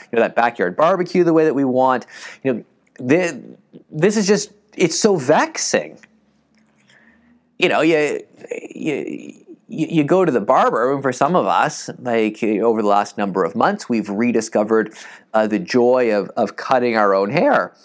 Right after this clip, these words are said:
And, you know, uh, for some people, you know, you, you, <laughs> you, even something as little as, you know, not being able to go to the barber and to get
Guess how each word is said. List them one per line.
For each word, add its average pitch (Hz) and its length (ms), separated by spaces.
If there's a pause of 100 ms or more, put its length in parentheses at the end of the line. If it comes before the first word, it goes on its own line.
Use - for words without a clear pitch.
(340)
And, 131 580
you 135 120
know, 117 260
uh, 95 800
for 151 160
some 147 320
people, 180 560 (340)
you 101 80
know, 113 60
you, 139 140
you, 139 320 (120)
<laughs> 147 120
you, 160 260
even 196 220
something 196 200
as 160 160
little 180 360
as, 147 200 (240)
you 147 80
know, 147 220
not 151 760
being 156 420
able 147 600
to - 100
go 127 400
to 131 280
the 117 120
barber 165 680
and 135 400
to 143 100
get 135 280